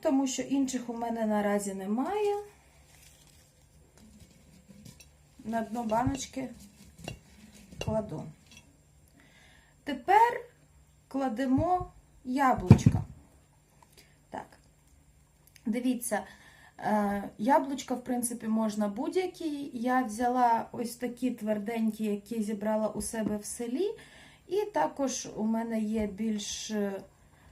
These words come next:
м'які, які я сьогодні купила, зелені. У мене просто там, е, яблуня така пізня, зимова,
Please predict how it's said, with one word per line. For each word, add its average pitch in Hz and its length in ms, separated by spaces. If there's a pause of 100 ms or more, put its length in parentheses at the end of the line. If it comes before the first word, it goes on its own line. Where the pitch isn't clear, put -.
(100)
м'які, 226 440
які 220 320
я 214 140
сьогодні 202 500
купила, 190 560
зелені. 185 540 (840)
У - 80
мене 220 240
просто 208 380
там, 202 280 (180)
е, 190 680 (380)
яблуня 220 640
така 208 340 (100)
пізня, 339 500
зимова, 262 640